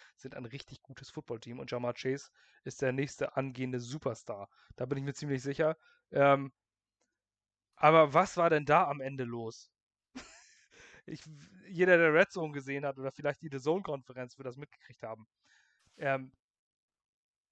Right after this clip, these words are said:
das Spiel stand zweiundzwanzig zu zweiundzwanzig und war eigentlich schon kurz davor, am Ende zu sein. Ähm, bei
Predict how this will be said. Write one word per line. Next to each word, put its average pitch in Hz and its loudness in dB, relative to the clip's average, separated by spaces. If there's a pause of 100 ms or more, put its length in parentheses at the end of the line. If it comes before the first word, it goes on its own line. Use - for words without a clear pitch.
(680)
das - -4
Spiel 185 -8
stand 185 -2
zweiundzwanzig 196 -4
zu 190 -10
zweiundzwanzig 135 -10
und 131 -20
war 123 -8
eigentlich 165 -6
schon 131 -20
kurz - -12
davor, 127 -12
am 123 -18
Ende 127 -14
zu - -20
sein. 107 -20 (800)
Ähm, 143 0 (760)
bei 156 4